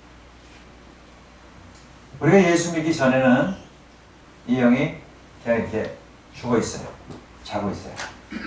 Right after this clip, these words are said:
혼과 육밖에 없어요. 이럴 때 우리의 주인이 누구예요? 이런 상태에서 우리의 주인은 육이에요. 우리는 육에 따라서 살아갑니다. 혼도 육에 그냥 복종해서 끌려다녀요.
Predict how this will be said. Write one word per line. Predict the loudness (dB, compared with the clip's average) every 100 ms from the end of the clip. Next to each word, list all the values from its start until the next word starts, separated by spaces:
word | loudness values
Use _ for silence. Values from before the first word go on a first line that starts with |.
| -4
혼과 | -2 2 2 2
육밖에 | 0 -2 -2
없어요. | -6 -8 -16 -20 -20 -20 -20 -20 -20 -20 -20 -20 -20 -6
이럴 | 4 4 6
때 | 2
우리의 | 2 4 6 6 4
주인이 | 0 -2 0 0
누구예요? | 0 -2 0 -2 -2 -10 -20 -20 -20 -20 -20 -20 -20 -20 -20 -20 -10
이런 | -2 2
상태에서 | 2 2 0 0
우리의 | 2 0
주인은 | 0 -2 0 -2 -2
육이에요. | 0 0 0 -2 -10 -18 -20 -14 -8
우리는 | 0 0 0 -10 -18 -20 -20 -12
육에 | -2 0 4
따라서 | 2 0 -4
살아갑니다. | -6 -6 -6 -12 -16 -18 -18 -18 -18 -18 -20 -20 -20 -20 -20 -20 -20 -14
혼도 | -4 0 2 2 2 -2 -4
육에 | 0 2 2
그냥 | 0 -2
복종해서 | -4 -4 -2 -2 -2 -2
끌려다녀요. | 0 0 -2 -8 -16